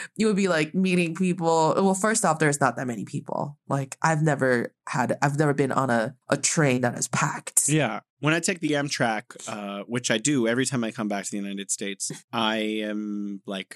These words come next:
Speaker 2: alone. It's, like, me and, like, three other people on the
Speaker 1: Yeah.
Speaker 2: same, in the same car. So
Speaker 1: Yeah. So it's a little awkward to just talk to one of those <laughs> people.
Speaker 2: <laughs> Well, you
Speaker 1: And
Speaker 2: know, the
Speaker 1: leaving the other
Speaker 2: last
Speaker 1: two
Speaker 2: time I
Speaker 1: alone.
Speaker 2: had a little boy,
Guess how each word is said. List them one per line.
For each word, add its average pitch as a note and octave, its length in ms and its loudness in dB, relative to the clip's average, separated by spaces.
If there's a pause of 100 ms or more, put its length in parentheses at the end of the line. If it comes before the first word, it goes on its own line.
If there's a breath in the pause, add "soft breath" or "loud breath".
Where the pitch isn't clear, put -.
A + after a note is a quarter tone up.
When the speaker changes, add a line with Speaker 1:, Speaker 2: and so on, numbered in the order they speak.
(160)
Speaker 2:
alone. G2+ 480 -4
It's, C3+ 160 -2
like, C#3 140 -2
me D#3+ 220 4
and, D#3 120 4
like, C#3 140 2
three C3+ 300 0
other A#2+ 180 0
people A2 500 -4 (220)
on G#2+ 400 -4
the G#3 120 0
Speaker 1:
Yeah. B3 400 0
Speaker 2:
same, - 80 -4 (180)
in C#3 100 0
the C3 80 2
same A#2 220 0
car. G#2 420 -2
So G2+ 440 -4 (100)
Speaker 1:
Yeah. B3 400 2
So A3 580 2 (200)
it's G#3+ 220 -4
a B3 80 0
little B3 200 2
awkward G#3 420 0
to F3+ 80 2
just F3+ 280 -2
talk F#3+ 280 0
to F3+ 160 4
one E3+ 200 2
of E3 140 0
those G#3+ 200 0
<laughs> - 80 -10
people. B3 380 2
Speaker 2:
<laughs> F#3 40 0 (1000 loud breath)
Well, A3 100 4
you G3+ 120 2
Speaker 1:
And C#4 60 2
Speaker 2:
know, C4+ 80 4
the G3+ 40 2
Speaker 1:
leaving G3+ 240 2
the D3+ 60 4
other F3+ 80 2
Speaker 2:
last F3+ 160 0
Speaker 1:
two F#3+ 80 2
Speaker 2:
time D#3+ 120 4
I D3+ 40 4
Speaker 1:
alone. D3 160 2
Speaker 2:
had D#3+ 140 2
a C#3 60 2
little C#3+ 240 4
boy, A#2+ 480 2